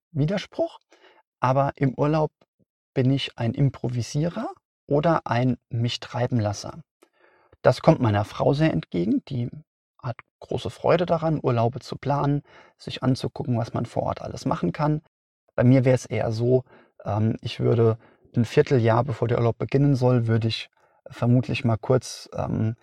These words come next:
auf irgendeinem Hotelportal gucken, was ein gutes Hotel ist, würde das dann buchen und würde eine Woche vor dem Urlaub mal auf Google Maps oder sowas gucken, was es da in der Region alles gibt.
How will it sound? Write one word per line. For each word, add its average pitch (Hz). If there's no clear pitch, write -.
auf -
irgendeinem 131
Hotelportal 127
gucken, 123
was 113
ein 117
gutes 120
Hotel 151
ist, 170
würde 120
das 120
dann -
buchen 147
und 117
würde 123
eine 127
Woche 123
vor -
dem 113
Urlaub 120
mal 110
auf -
Google 120
Maps -
oder 110
sowas 110
gucken, 113
was 107
es 117
da 110
in 107
der 107
Region 110
alles -
gibt. -